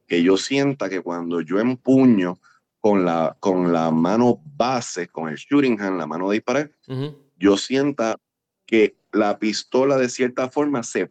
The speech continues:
Speaker 1: pega a la palma de mi mano. Y todo lo demás viene con la mano soporte o con el support hand, porque ahí es donde viene todo el resto del trabajo.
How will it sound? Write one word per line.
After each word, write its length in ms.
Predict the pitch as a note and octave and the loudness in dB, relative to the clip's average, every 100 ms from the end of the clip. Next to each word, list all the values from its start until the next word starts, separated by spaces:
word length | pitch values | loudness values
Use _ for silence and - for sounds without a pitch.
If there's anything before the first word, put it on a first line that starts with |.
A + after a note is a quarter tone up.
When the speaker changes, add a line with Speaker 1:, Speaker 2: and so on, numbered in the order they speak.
| _ | _
Speaker 1:
pega 540 | - C3+ C#3+ A2+ G2 - _ _ _ _ _ _ | 0 4 4 4 -2 -8 _ _ _ _ _ _
a 100 | G2 | -2
la 140 | F#2+ F2 | -2 0
palma 300 | F2+ F#2+ G#2 | 0 2 2
de 100 | A2 | 4
mi 120 | G#2+ | 4
mano. 300 | E2+ D#2 D2 _ _ _ _ _ _ _ _ - | 2 -2 -8 _ _ _ _ _ _ _ _ 2
Y 120 | B2+ | 2
todo 260 | B2+ B2 C#3+ | 6 6 6
lo 100 | D#3 | 6
demás 280 | D3+ D#3 | 4 4
viene 240 | B2+ C3 D3 | 4 4 2
con 180 | C#3 B2 | 2 2
la 100 | G#2 | 2
mano 320 | G2+ A#2 B2+ | 2 2 2
soporte 580 | D3 C3 A2 C3 B2+ A#2+ | 0 0 2 2 2 2
o 120 | G2+ | 2
con 160 | G2+ | -2
el 80 | F#2+ | -4
support 420 | - G2 G#2+ A2+ | -6 -4 -2 -2
hand, 200 | A2+ G#2+ | -4 -6
porque 300 | F2 F2 E2+ - - | -6 -6 -6 -6 -4
ahí 220 | F2 F#2+ | 0 2
es 60 | |
donde 240 | G#2+ A#2+ A#2+ | 2 4 4
viene 220 | A#2+ B2 | 4 2
todo 280 | A2 A2 A#2 | 2 2 4
el 180 | G#2 F#2 | 0 -2
resto 380 | G#2 A2 - B2 | -4 -2 0 2
del 120 | A#2 | 2
trabajo. 500 | A2+ F#2+ G2+ F#2 | 0 2 0 -4